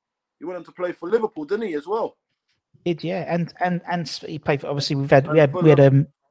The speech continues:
Speaker 2: we had Zamora on the other day, and he
Speaker 1: Yeah.
Speaker 2: can't get rid of him. Can't get rid of him.
Speaker 1: No, <laughs> he's just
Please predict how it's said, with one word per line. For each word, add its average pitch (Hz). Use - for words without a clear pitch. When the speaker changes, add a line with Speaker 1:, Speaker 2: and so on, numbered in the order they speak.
Speaker 2:
we 160
had 143
Zamora 165
on 123
the 123
other 127
day, 151
and 117
he 165
Speaker 1:
Yeah. 170
Speaker 2:
can't 160
get 143
rid 180
of 165
him. 110
Can't 170
get 123
rid 165
of 180
him. 104
Speaker 1:
No, 175
<laughs> -
he's 180
just -